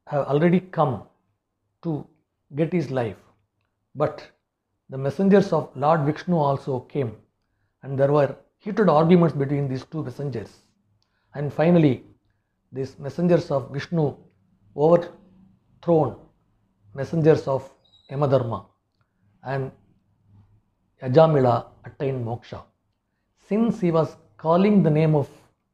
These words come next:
Lord Vishnu in his deathbed, he attained moksha. Mahapariva, Kanji Mahan says, The shortcut to reach moksha is to recite the name of Lord,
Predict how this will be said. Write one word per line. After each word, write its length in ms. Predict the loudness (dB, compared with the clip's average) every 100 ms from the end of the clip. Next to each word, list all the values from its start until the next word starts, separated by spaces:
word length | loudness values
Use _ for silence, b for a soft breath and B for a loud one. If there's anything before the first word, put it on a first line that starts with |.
| _ _ _ _
Lord 360 | -6 0 0 0
Vishnu 420 | -6 -6 -4 -6 -8 _ _ _ _ _ _ _ _
in 140 | -6
his 140 | -4 -4
deathbed, 600 | 0 2 6 4 4 -4 _ _ _ _ _
he 80 | -8
attained 460 | -8 -6 -6 -6 -8
moksha. 380 | -10 -14 -18 -18 _ _ _ _ _ _ _ _ _ _ _ -10
Mahapariva, 680 | -2 -2 0 -2 -4 -8 -12 _ -8
Kanji 200 | -2 0
Mahan 280 | 0 0 -4
says, 320 | -6 -6 -6 -16 _ _ _ _ _ _ -18
The 100 | -16
shortcut 640 | -6 -2 -2 -2 -8 -6
to 120 | -4
reach 320 | -2 -4 -6
moksha 460 | -10 -8 -6 -4 -2
is 320 | -2 -4 -12 _ _ _ _ _ _ -14
to 140 | -8
recite 440 | -6 -6 -4 -6 -6
the 80 |
name 220 | -4 -4 -4
of 180 | -8 -12 _ _ _ _ _ _ _ _ _ -14
Lord, 380 | -6 -2 -2